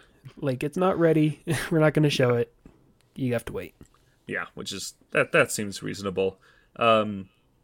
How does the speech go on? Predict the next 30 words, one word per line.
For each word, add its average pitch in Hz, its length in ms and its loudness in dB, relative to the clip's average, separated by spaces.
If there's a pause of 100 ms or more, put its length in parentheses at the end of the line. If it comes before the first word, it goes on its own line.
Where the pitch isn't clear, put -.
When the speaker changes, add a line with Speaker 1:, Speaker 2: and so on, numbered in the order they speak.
(280)
Speaker 2:
I 196 60 0
mean, 190 140 -2
I 208 80 0
know 285 100 -2
we 277 260 -6
talked - 380 -6
about 127 240 -4
this 107 220 -6
before, 113 800 -4
but 110 140 -14
do 127 100 -8
you 139 60 -4
have 160 180 -2
any 170 160 -6
updated 143 460 -4 (680)
thoughts 117 320 -6
about - 300 -4
E 127 160 -6
A 131 120 -4
stuff? - 520 -6 (800)
Um, 95 380 -6
I - 40 -10
know 156 140 -4
it's - 200 -14
not - 200 -8
typically 143 420 -6
your 147 140 -4
bag, 147 300 -4
but 160 100 -8
they, 233 140 -8